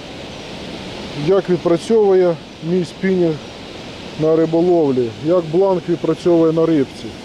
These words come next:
Вирвався буквально на годинку. Отака от красива місцевість.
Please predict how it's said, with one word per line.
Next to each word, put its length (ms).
Вирвався 460
буквально 640
на 120
годинку. 840
Отака 380
от 280
красива 480
місцевість. 720